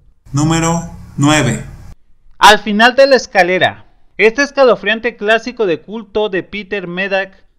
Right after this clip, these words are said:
Speaker 2: demuestra que con inteligencia, buena dirección y un dominio absoluto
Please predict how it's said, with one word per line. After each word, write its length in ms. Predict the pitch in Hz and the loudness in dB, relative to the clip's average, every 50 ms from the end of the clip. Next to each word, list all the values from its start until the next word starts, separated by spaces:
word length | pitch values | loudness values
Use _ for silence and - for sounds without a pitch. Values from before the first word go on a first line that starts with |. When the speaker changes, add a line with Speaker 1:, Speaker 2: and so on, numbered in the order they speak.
| _ - | _ -4
Speaker 2:
demuestra 840 | 156 170 170 185 202 226 233 226 - - 220 202 202 208 202 _ _ _ _ _ _ | -2 -2 0 0 -2 -4 -6 -6 -6 -4 -2 -2 -2 -2 -6 _ _ _ _ _ _
que 160 | 185 196 190 | -4 -4 -2
con 160 | 208 208 202 | -4 -4 -4
inteligencia, 840 | 202 196 196 202 196 196 185 185 208 226 254 254 254 - - 247 233 | -4 -6 -6 -6 -6 -6 -6 -2 0 2 2 2 0 -2 -2 -2 -2
buena 280 | 220 226 233 240 240 233 | -2 -4 -4 -4 -6 -6
dirección 720 | 226 214 170 143 135 - - 196 196 202 202 202 190 - _ _ _ _ _ - | -4 -4 -4 -6 -6 -8 -8 -6 -6 -6 -8 -10 -14 -20 _ _ _ _ _ -10
y 120 | 196 202 | -6 -4
un 140 | 214 226 226 | -2 -2 2
dominio 440 | 226 233 226 220 226 226 226 233 233 | 2 2 2 2 -2 -4 -6 -6 -6
absoluto 840 | 226 226 - - 175 151 160 185 214 214 208 - 196 185 180 - | -6 -6 -8 -6 -6 -2 0 0 0 0 -2 -6 -10 -10 -10 -14